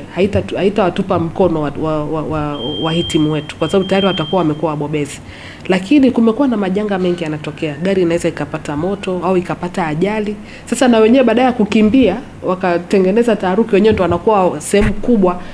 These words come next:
ya kwanza kuweza kumsaidia mteja au msafiri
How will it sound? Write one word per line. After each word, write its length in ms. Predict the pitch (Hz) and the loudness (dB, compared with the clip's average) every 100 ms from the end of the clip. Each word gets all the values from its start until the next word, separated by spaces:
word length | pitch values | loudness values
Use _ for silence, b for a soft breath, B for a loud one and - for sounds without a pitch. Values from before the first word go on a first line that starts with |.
| B | B
ya 120 | 175 | -2
kwanza 280 | 165 226 214 | 0 0 0
kuweza 280 | 180 185 185 | -2 0 0
kumsaidia 680 | 165 165 - 160 170 180 165 | 0 -2 -2 0 2 0 0
mteja 540 | 151 165 185 170 160 160 B B B | -4 -2 -2 0 -2 -4 B B B
au 120 | 160 | -2
msafiri 600 | 165 - 147 - 175 151 | -2 -4 -8 0 0 0